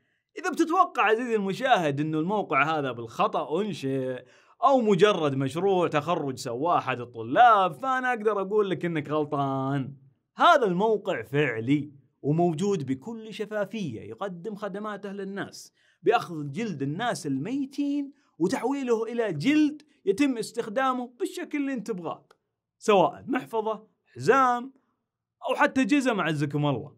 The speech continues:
يعني ها كأني سمعت واحد قال، "آه، محفظة فلوس من جلد بشري فكرة كويسة."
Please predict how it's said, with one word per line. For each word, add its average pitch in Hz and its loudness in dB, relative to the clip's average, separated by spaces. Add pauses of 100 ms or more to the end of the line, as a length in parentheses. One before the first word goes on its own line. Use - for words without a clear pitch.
يعني 214 -10
ها 285 2
كأني 311 0
سمعت 277 -4
واحد 214 0
قال، 196 -4
"آه، 147 -16
محفظة 170 -14
فلوس 160 -10
من 139 -8
جلد 147 -6 (1300)
بشري 131 -6
فكرة 151 -12
كويسة." 113 -6